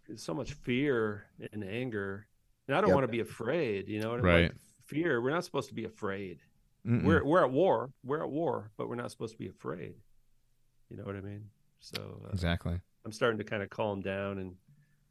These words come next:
Speaker 1: you know, get over my own, uh, emotionally driven reaction to what's, to the narratives. 'Cause that's, you
Speaker 3: Mm.
Speaker 1: know, they kinda know we're gonna react somehow, and how to react, uh,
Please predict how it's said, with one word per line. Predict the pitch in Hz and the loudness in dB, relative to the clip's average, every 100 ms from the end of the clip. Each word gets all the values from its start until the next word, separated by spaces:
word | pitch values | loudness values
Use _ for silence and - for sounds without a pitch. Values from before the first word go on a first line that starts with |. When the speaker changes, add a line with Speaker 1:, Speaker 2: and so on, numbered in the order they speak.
| _ | _
Speaker 1:
you | - 101 | -12 -10
know, | 95 101 | -10 -6
get | 107 | -2
over | 101 101 | -2 -2
my | 98 95 101 | -4 -2 -2
own, | 101 101 95 | -2 -4 -4
uh, | 95 95 92 95 _ _ _ _ _ _ _ _ _ - | -6 -6 -8 -10 _ _ _ _ _ _ _ _ _ -8
emotionally | 104 101 107 113 101 101 | -4 -2 -2 -4 -6 -4
driven | 101 101 98 98 95 | -2 -2 -2 -4 -2
reaction | 98 98 101 - 113 95 90 | 0 2 2 0 -6 -6 -8
to | 107 | -10
what's, | 104 107 - | -10 -10 -12
to | - | -10
the | 101 98 | -6 -2
narratives. | 101 104 101 - - - - _ _ | 0 0 -2 -10 -12 -18 -20 _ _
'Cause | - 120 | -6 -2
that's, | 147 - - | -2 -4 -8
you | 175 | 0
Speaker 3:
Mm. | |
Speaker 1:
know, | 139 107 104 | 0 0 -6
they | - | -8
kinda | - 151 113 | -4 -2 0
know | 117 120 | 2 2
we're | 107 | 2
gonna | 104 104 | 0 -2
react | 98 98 104 101 - | -2 -2 -2 -4 -6
somehow, | - 110 98 95 95 98 _ _ _ _ _ _ | -6 -4 -4 -6 -6 -10 _ _ _ _ _ _
and | 110 104 | -10 -8
how | 90 120 | -2 0
to | 107 | 0
react, | 101 101 104 101 - - | -2 -2 0 -2 -6 -10
uh, | 92 92 | -8 -8